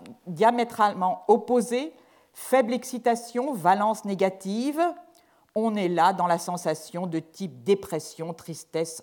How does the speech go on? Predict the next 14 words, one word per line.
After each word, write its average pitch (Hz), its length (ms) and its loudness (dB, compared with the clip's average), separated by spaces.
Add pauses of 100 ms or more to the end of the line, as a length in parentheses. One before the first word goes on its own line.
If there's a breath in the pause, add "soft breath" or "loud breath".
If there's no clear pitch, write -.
ennui. 127 440 -8 (1400 soft breath)
Ce - 220 0
type 415 680 0
de 247 80 4
classification 285 1160 0 (120)
convient 277 500 4
bien 294 280 4
pour 302 180 -2
certaines 277 540 0
émotions 240 500 0
spécifiques, 233 880 -4 (1600 soft breath)
mais 247 600 4 (240)
pour 220 220 2
d'autres, 247 540 4